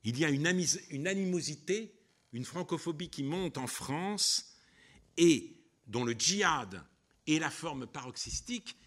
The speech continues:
mais pas la seule modalité.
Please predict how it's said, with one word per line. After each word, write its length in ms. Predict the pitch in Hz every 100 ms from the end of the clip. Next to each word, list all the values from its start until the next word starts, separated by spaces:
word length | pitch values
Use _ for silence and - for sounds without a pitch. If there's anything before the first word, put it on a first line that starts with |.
| _ _
mais 320 | 123 180 214 - _ _ _ _ _ _ _ _ _ _ _ _ _ _
pas 260 | - 190 202 - -
la 140 | 120
seule 500 | - - 151 156 156 - - _ _ _
modalité. 800 | 104 120 135 113 95 - - -